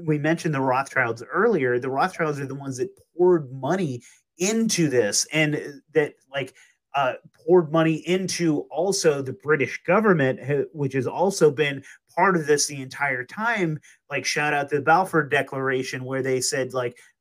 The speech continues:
"Why the fuck does England get to say, 'Therefore you get a state'?" Because, like, the, the, because Israel will say, like, "Hey,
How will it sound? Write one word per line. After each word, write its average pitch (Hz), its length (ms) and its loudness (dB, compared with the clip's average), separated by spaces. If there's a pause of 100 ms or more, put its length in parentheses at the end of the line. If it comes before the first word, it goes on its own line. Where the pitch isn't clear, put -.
(160)
"Why 175 180 2
the 202 100 0
fuck 180 340 -2 (140)
does 143 260 -2
England 165 500 0
get 143 160 -4
to - 80 -12
say, 135 360 -2 (260)
'Therefore 165 480 4
you 143 140 -4
get 135 180 0
a 135 60 -2
state'?" - 480 -4 (100)
Because, 151 320 0
like, 151 220 0
the, 175 220 6
the, 202 360 2 (440)
because 190 240 2
Israel 202 640 2 (160)
will 160 120 2
say, 175 260 2
like, 160 240 0
"Hey, 202 420 -4